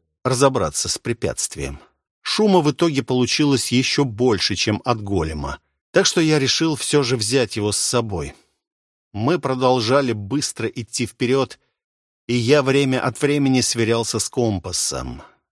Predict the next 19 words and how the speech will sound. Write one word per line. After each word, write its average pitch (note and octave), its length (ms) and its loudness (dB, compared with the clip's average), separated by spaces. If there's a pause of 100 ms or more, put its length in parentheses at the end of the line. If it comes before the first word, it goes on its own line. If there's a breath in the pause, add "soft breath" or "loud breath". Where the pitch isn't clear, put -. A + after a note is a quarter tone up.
Сферы C#3+ 440 2
наблюдения A#2+ 800 2
то - 340 -2
и B2+ 100 -4
дело A2+ 500 2
отвлекали B2 680 -2
меня, A2+ 340 2 (680 soft breath)
сигнализируя B2 960 4
о A#2+ 160 0
движущихся A2 800 0
рядом A2 420 2
объектах, G#2+ 800 -2
но A#2+ 180 4
каждый B2 420 -2
раз B2+ 320 -2
это C3 280 -2
оказывались A2 800 0 (320)
всевозможные A2 800 2
роботы-уборщики, A2+ 1300 -2